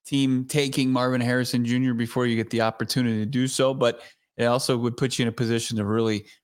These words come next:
really solidify, uh, roster needs all over the place. Uh, if you like that, that mock draft, drop a like on this video.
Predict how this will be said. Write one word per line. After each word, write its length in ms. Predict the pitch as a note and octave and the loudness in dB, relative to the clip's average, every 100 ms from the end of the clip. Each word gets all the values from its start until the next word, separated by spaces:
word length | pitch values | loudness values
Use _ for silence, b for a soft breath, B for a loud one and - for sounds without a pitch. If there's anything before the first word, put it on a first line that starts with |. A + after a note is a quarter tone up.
| _ | _
really 140 | A2+ | -2
solidify, 720 | G#2+ - A2 G#2+ - G#2 G#2 G2+ b b _ _ | 0 0 0 0 0 0 0 -2 b b _ _
uh, 180 | A2+ G#2+ | -4 0
roster 360 | A2+ A2 - | 0 0 -2
needs 220 | A2 G#2+ G#2+ | 0 0 0
all 160 | G#2 | 0
over 160 | G#2 G#2 | 0 -2
the 80 | G2+ | -4
place. 500 | - G#2 G2 - - | -2 -2 0 -2 -2
Uh, 260 | B2 A#2 A#2 | 0 2 2
if 120 | A2+ | 2
you 80 | B2+ | 2
like 240 | B2+ C#3+ | 2 2
that, 320 | D#3 D#3 D#3 - _ _ | 2 2 0 -18 _ _
that 160 | D3 D3+ | -2 0
mock 260 | D3+ D#3 | 0 0
draft, 380 | - E3 E3+ - | 0 0 0 -4
drop 260 | - D3+ D3+ | 0 0 2
a 40 | |
like 260 | D#3 D#3 D3+ | 2 2 2
on 140 | D3+ | 2
this 160 | D3+ D3 | 2 0
video. 520 | E3+ E3 D#3+ E3 F3 | 2 4 4 4 0